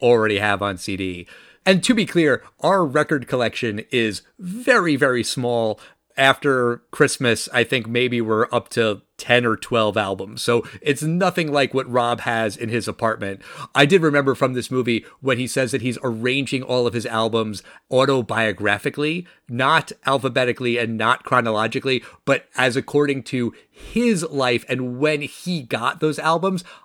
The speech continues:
I love that. I think that is so amazing. I could never do it. Everything that I own has to be arranged alphabetically, but I just think that's a really cool way of organizing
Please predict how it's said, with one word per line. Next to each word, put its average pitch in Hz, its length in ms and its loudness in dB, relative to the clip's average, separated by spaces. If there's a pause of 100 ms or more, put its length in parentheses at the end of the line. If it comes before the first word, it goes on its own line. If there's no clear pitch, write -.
(120)
I 180 400 0 (240)
love 226 760 0
that. 117 340 2
I 196 180 2
think 196 220 0
that 165 240 -2
is 139 180 -2
so 196 640 0
amazing. 156 640 -2 (200)
I 175 220 4
could 160 160 0
never 120 240 2
do 110 140 -2
it. 92 140 -12
Everything 147 400 2
that 120 100 2
I 131 180 4
own 117 160 2
has 117 200 0
to 120 100 -6
be 113 100 0
arranged 110 320 -2
alphabetically, 113 760 0 (600)
but 160 300 6
I 143 120 4
just 147 260 0
think 151 180 -2
that's 139 180 0
a 139 60 -2
really 135 580 -2
cool 160 460 0
way 127 220 2
of 110 180 0
organizing 110 800 0